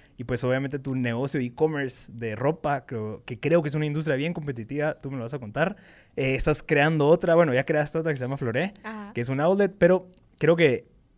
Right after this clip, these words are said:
Speaker 1: es impresionante cómo una persona por medio de la metodología empírica, como tú me lo contaste,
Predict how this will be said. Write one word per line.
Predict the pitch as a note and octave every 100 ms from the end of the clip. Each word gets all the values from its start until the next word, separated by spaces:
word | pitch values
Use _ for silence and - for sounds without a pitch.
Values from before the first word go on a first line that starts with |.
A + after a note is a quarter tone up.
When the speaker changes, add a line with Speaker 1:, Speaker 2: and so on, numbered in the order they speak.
| _ _ _
Speaker 1:
es | D3 C#3+ F3
impresionante | E3+ F3+ E3 D3 B2 D#3 D3+
cómo | D#3+ D#3
una | D#3+ D#3
persona | A#2 C3 D3+
por | D3+ A#2
medio | C3 C#3 D#3+
de | D3
la | C3+ B2+
metodología | B2 A#2+ A#2 A2 C3+
empírica, | C3+ B2+ E3 F#3 D#3+
como | C3+ G#2+
tú | - C3+
me | C#3+ D3
lo | C3+
contaste, | A2+ A2+ C#3+ - F3